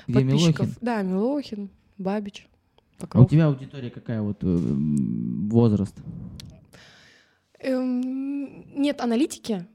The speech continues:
Speaker 2: поэтому все, что я скажу, это, типа, мои наблюдения. В, в ТикТоке реально у них нет, есть, типа, по полу, но по возрасту, к сожалению, нет ничего. Ну, м-, у меня контент не просто танцы. Когда, к-,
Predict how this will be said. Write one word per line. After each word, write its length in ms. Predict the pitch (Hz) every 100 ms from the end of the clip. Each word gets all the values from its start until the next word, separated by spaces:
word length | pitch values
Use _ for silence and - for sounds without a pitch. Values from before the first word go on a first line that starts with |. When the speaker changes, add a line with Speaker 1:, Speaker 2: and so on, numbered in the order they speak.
| -
Speaker 2:
поэтому 300 | 226 226 220
все, 140 | 233
что 140 | 226 214
я 40 |
скажу, 300 | - 240 403
это, 160 | 233 -
типа, 200 | 214 208
мои 200 | 214 190
наблюдения. 560 | 175 170 180 175 170
В, 320 | 233 254 214 214
в 60 |
ТикТоке 340 | 214 277 294 220
реально 300 | 202 190 170
у 80 | 202
них 220 | 190 214
нет, 280 | 220 220 - - -
есть, 280 | 220 220 -
типа, 200 | 196 180
по 300 | - 208 185
полу, 500 | - 285 381 359 330
но 200 | 233 208
по 100 | 190
возрасту, 400 | 202 277 - 220
к 80 | -
сожалению, 480 | 185 190 208 190 180
нет 180 | 160 -
ничего. 400 | 180 170 170 170 - - - -
Ну, 120 | 254 240
м-, 140 | 240 -
у 60 | 233
меня 200 | 226 339
контент 500 | 302 226 294 339 -
не 140 | 226
просто 300 | 214 370 320
танцы. 500 | - 214 190 - 180 190
Когда, 260 | 196 233 -
к-, 280 | 226 233